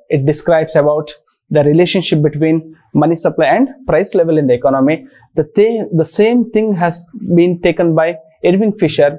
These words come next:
in his theory, that he also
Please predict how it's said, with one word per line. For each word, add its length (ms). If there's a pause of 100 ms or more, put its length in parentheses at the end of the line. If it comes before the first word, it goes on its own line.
(120)
in 120
his 240
theory, 320
that 340 (1040)
he 200
also 540